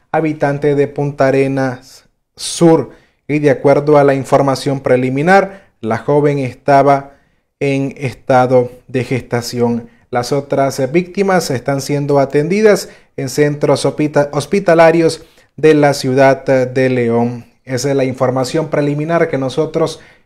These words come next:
hemos tenido este día en el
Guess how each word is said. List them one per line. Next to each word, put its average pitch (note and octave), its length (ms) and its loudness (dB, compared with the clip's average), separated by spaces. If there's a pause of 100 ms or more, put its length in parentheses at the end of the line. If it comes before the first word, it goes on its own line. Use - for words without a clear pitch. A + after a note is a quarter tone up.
hemos D3+ 340 -4 (100)
tenido D#3 520 0
este C#3 320 -2
día D#3 440 2
en C3+ 140 -4
el C3 360 -2